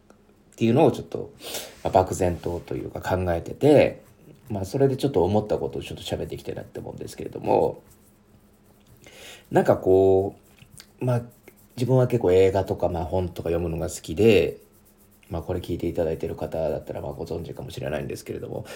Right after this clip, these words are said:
まあ、映画の感想を言ったりだとか、読書のね、あの、まあ、書評はあんまり好きじゃないんだけれども、なんかこう、本読んで思ったこととかさ、映画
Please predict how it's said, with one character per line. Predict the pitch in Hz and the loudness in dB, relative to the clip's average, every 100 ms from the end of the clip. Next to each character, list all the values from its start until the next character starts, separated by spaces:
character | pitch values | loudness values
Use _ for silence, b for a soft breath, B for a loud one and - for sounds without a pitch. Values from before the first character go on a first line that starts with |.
| B B | B B
ま | 78 76 | -2 -2
あ、 | 62 | 0
映 | 76 78 | 0 0
画 | 76 | 0
の | 76 76 | -2 -4
感 | - 82 82 | -2 -4 -4
想 | - | -6
を | |
言 | 76 | -6
っ | - | -6
た | 78 | -6
り | 78 | -6
だ | - | -8
と | |
か、 | - | -6
読 | 71 80 | -4 -4
書 | - 71 67 | -2 -4 -4
の | - | -6
ね、 | - 151 175 - _ _ _ | -4 -2 -2 -6 _ _ _
あ | - | -12
の、 | 92 98 98 - 92 - - - _ _ | -10 -10 -10 -10 -10 -12 -14 -18 _ _
ま | 85 | -12
あ、 | |
書 | - - | -8 -6
評 | - 208 202 190 180 170 | 6 8 10 8 4 4
は | 165 | 2
あ | |
ん | |
ま | 143 | 2
り | 135 | 0
好 | - | 0
き | 117 | -4
じ | 85 | -2
ゃ | |
な | 80 | -4
い | 76 | -6
ん | 71 | -6
だ | 69 | -8
け | - | -8
れ | 69 | -8
ど | - | -10
も、 | - - B B B B - | -12 -14 B B B B -6
な | 117 | 0
ん | |
か | 101 | 0
こ | - 85 | 2 0
う、 | |
本 | 110 110 | 2 2
読 | 87 80 | 2 0
ん | |
で | 80 | 2
思 | 85 92 | 2 0
っ | |
た | - 76 | -2 -6
こ | - | -8
と | 69 - | -10 -10
と | - | -12
か | - | -16
さ、 | - - - _ _ B B B B _ _ 90 | -18 -18 -20 _ _ B B B B _ _ -4
映 | 92 92 | 0 0
画 | 92 92 92 92 | 2 2 2 -2